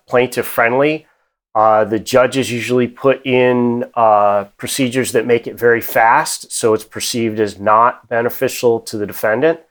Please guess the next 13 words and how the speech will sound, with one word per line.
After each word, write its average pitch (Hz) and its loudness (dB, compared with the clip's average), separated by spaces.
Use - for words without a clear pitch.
Um, 107 0
and 113 -4
so 117 0
there's 120 0
a 127 0
lot 123 4
of 127 -2
effort 131 0
to - -12
try 123 0
and 107 -4
get 123 0
cases 120 -4